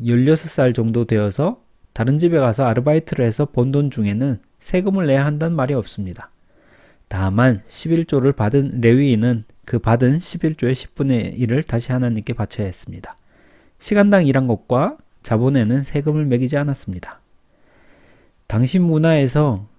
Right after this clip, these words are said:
레위법이 결코 당연하게 여겨지던 법이 아니었습니다. 당시 중동 지방에서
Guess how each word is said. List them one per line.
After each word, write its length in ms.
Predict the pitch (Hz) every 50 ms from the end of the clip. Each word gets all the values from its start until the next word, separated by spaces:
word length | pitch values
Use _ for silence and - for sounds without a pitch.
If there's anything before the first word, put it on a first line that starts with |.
| _ _ -
레위법이 880 | 135 117 117 120 123 139 165 180 185 - - 139 127 139 151 147 135
결코 480 | - 131 139 156 - - - 190 190 185
당연하게 640 | - 135 120 127 135 147 156 175 180 170 175 151 131
여겨지던 540 | 127 123 147 139 135 147 135 147 143 147 -
법이 240 | 143 139 139 151
아니었습니다. 840 | 135 113 104 107 101 98 - - 104 98 98 117 120 113 98 92 - _ _ _ _ _ _ _ _ _ _ _ _ _ _ _ _ _ _ _ _ _ _ _ _ _ _ _ -
당시 420 | - 113 113 120 - - 185 170 160
중동 460 | - - 143 139 139 156 165 165 151
지방에서 680 | 165 160 160 160 151 143 123 - 143 143 170 202 220